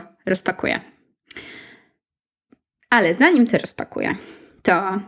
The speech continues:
jeszcze kilka rzeczy, o których chciałabym wam powiedzieć, żeby w ogóle zarysować kontekst,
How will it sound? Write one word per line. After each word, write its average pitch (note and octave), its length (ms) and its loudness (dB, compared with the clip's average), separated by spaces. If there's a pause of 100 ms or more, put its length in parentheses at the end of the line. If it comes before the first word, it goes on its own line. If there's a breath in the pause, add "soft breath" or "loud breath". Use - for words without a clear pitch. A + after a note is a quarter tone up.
(140)
jeszcze - 340 0
kilka B3 360 2
rzeczy, G3 260 0
o F#3 40 2
których - 300 -4
chciałabym G3 540 -2
wam E3 140 2
powiedzieć, A#3 520 2 (120)
żeby G3 260 2
w F#3 80 -2
ogóle F#3+ 240 2
zarysować F#3+ 760 0 (340 soft breath)
kontekst, - 840 0